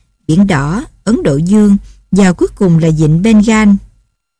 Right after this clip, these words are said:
Họ tổ chức lễ Giáng sinh trên tàu, cùng với ba nữ tu thuộc dòng Francis cũng đến Ấn Độ để truyền giáo. Họ ngồi quanh một mô hình bằng giấy,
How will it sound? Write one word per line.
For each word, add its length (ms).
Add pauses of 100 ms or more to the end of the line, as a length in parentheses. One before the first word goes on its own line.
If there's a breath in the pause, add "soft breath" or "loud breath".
(100)
Họ 60
tổ 160
chức 260
lễ 220
Giáng 240
sinh 240
trên 220
tàu, 380 (320 soft breath)
cùng 220
với 120
ba 160
nữ 280
tu 220
thuộc 240
dòng 320
Francis 440 (360 soft breath)
cũng 220
đến 180
Ấn 220
Độ 240
để 100
truyền 300
giáo. 340 (920)
Họ 100
ngồi 300
quanh 260
một 220
mô 80
hình 200
bằng 280
giấy, 240